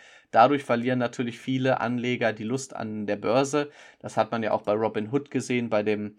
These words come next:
bei der Börsen-App aus den U S A. Da sind ja massiv die Nutzerzahlen zurückgegangen, weil keiner mehr Bock darauf hatte, jetzt noch in diese Verluste zu investieren.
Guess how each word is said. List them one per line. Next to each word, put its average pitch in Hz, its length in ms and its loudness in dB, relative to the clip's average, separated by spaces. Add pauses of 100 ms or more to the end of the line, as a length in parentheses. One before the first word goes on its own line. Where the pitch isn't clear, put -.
(240)
bei - 80 -8
der 110 100 0
Börsen-App 110 580 0
aus 107 220 -2
den 110 140 -8
U 107 120 -4
S 104 160 -4
A. 107 360 2 (260)
Da 101 140 -6
sind 107 140 -8
ja 107 140 0
massiv 107 400 -4
die 107 120 -6
Nutzerzahlen 110 640 0
zurückgegangen, 107 680 -2
weil 101 120 0
keiner 107 260 -2
mehr 104 160 0
Bock - 320 -2
darauf 107 300 0
hatte, 113 500 -4
jetzt 110 320 -6
noch 104 220 -2 (260)
in 110 140 -8
diese 107 200 -6
Verluste 110 680 -2
zu - 120 -10
investieren. 120 640 -2